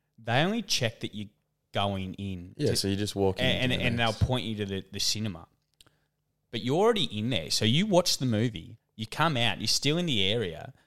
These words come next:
Speaker 1: As long as you know what time and what cinema the next movie's on, you just walk in without having to pay for a second ticket.
Speaker 2: Yeah, I mean, that is, that's, they've been doing that for hundreds of years, I, I imagine.
Speaker 1: <laughs> And they'll do it for hundreds of more.
Speaker 2: Well, I guess now they've got cameras, though. They can probably watch you do it.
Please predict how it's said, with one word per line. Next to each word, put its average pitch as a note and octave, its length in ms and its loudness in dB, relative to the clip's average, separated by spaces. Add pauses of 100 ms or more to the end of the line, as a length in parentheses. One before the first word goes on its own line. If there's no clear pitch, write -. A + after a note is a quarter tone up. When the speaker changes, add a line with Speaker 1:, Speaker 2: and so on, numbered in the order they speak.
(140)
Speaker 1:
As A#2+ 100 -4
long F3 140 4
as G#3+ 140 2
you F3+ 100 0
know D#3 160 4
what A#2 280 2
time G#2+ 340 0
and G2 140 -2
what G#2+ 180 2
cinema G#2 460 0
the F#2+ 80 0
next F#2+ 260 -2
movie's G#2 380 -2
on, F2+ 160 -4
you A2 80 -2
just B2 160 -4
walk A2 260 -4
in A2 60 -10
without G#2 240 -6
having G#2 240 0
to G#2 60 0
pay G#2 200 2
for G#2 140 0
a - 20 0
second G2+ 380 0
ticket. B2+ 400 -4
Speaker 2:
Yeah, G#2+ 320 4
I F#2 80 2
mean, F#2+ 240 8
that F#2 180 8
is, F#2 300 4 (100)
that's, F2+ 380 2
they've F#2+ 180 2
been F#2 140 4
doing F#2 140 6
that - 120 0
for - 60 -14
hundreds F2+ 340 -2
of F2+ 80 -8
years, F#2 320 -6
I, - 160 -8 (160)
I G2 40 -4
imagine. E3+ 580 2
Speaker 1:
<laughs> - 80 -16
And D#3 120 4
they'll D#3 120 8
do D3+ 100 6
it D#3+ 80 2
for D#3 80 -4
hundreds D3 340 2
of D3+ 120 4
more. C3 340 0 (160)
Speaker 2:
Well, C#3+ 140 10
I D3 100 10
guess D3 260 8
now C3 200 12
they've C3 120 10
got A2 140 8
cameras, F#2+ 380 6
though. F2+ 180 8
They E2+ 100 4
can F2+ 120 0
probably F2+ 240 4
watch E2+ 440 2
you G2 60 -2
do F#2+ 240 -2
it. - 160 2